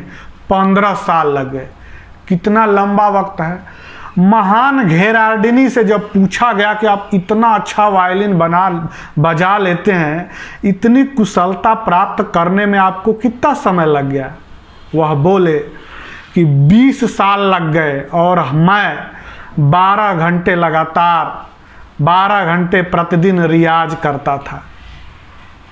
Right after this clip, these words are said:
तब मैं इतना बेहतर बजा पाता हूँ। जो भी ओलंपिक खिलाड़ी हैं, जो भी दुनिया में, अब देखिए रिलायंस इतनी बड़ी कंपनी बन गई है,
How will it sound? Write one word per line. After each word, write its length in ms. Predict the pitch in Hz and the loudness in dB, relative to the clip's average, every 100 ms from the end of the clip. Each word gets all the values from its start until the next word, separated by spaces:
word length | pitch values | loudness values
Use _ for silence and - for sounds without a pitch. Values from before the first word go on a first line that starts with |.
| - | -2
तब 220 | 233 233 | 0 2
मैं 260 | 214 214 220 | 2 0 0
इतना 380 | 220 202 208 214 | -2 0 2 2
बेहतर 480 | 180 180 170 202 185 | 2 0 0 0 -2
बजा 420 | 139 156 156 160 | 0 -2 0 -2
पाता 400 | 151 139 135 143 | -2 -6 -6 -10
हूँ। 160 | 131 139 - - - - - - - - | -12 -16 -18 -20 -20 -20 -20 -20 -20 -2
जो 300 | 143 165 214 | 2 4 4
भी 220 | 175 196 226 | 4 4 4
ओलंपिक 640 | 180 180 180 180 196 180 | 4 2 2 0 0 -2
खिलाड़ी 540 | - 180 170 170 170 | -2 2 2 2 0
हैं, 220 | 160 160 156 | 0 0 2
जो 160 | 208 | 2
भी 160 | 190 220 | 4 2
दुनिया 380 | 165 185 190 190 | 2 2 2 2
में, 100 | 190 | 2
अब 160 | 170 | 2
देखिए 360 | 208 208 214 180 | 0 2 2 4
रिलायंस 580 | 185 190 208 214 202 220 | 2 2 2 -2 -4 -6
इतनी 300 | 185 196 196 | 0 0 2
बड़ी 240 | 180 180 | 2 0
कंपनी 460 | 180 160 160 165 165 | 0 -2 -2 -2 0
बन 200 | 147 143 | 0 -2
गई 240 | 139 139 | -4 -4
है, 180 | 139 | -8